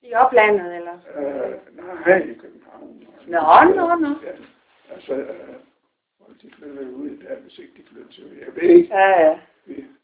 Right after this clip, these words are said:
Speaker 2: ah, vi, vi sender vel ikke rigtig nogen til udlandet.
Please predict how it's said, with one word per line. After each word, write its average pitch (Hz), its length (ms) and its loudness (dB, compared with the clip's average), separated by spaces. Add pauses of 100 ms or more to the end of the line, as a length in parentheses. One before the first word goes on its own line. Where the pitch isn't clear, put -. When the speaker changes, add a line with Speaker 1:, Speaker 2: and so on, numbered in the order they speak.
(200)
Speaker 2:
ah, 160 320 -10
vi, 156 160 -6 (280)
vi 160 200 -18
sender - 360 -20 (120)
vel - 120 -20
ikke - 180 -14
rigtig 139 240 -14
nogen 156 360 -18 (120)
til - 100 -20
udlandet. 277 480 -20